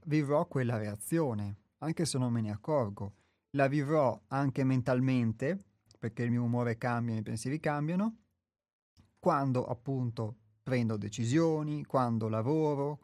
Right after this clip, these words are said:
quando studio, quando faccio l'amore, quando vivo le relazioni con gli altri, cioè qualsiasi cosa faccia la vivrò in questa condizione nel sonno.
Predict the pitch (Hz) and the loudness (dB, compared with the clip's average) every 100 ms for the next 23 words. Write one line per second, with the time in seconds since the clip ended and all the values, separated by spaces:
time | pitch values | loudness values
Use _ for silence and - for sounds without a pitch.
0 | - - 117 113 110 - 165 151 139 143 | -8 -2 0 0 -4 -2 0 2 0 0
1 | 131 - 131 117 113 113 127 117 - 113 | -2 0 0 0 -2 -4 -2 -2 -2 -4
2 | 107 143 147 139 139 - 151 165 165 175 | -2 0 0 -2 -2 0 2 2 -2 -4
3 | - _ _ 139 139 127 123 117 113 113 | -10 _ _ 0 2 2 2 2 -2 -2
4 | 123 113 113 113 113 139 135 139 - 147 | -2 -2 -2 -2 0 0 0 -4 -6 -2
5 | 143 233 208 139 - 135 127 190 123 113 | -2 0 -2 -2 0 0 0 -4 -6 -6
6 | - 127 127 143 143 110 113 - _ _ | -4 -2 0 0 0 -2 -6 -12 _ _
7 | _ _ - 135 120 113 123 135 131 127 | _ _ -6 -4 -4 -4 -2 0 0 0
8 | - 139 127 117 117 113 _ _ - 139 | -2 0 2 2 0 -4 _ _ -2 0
9 | 123 - 123 104 104 107 | 0 0 0 0 -2 -4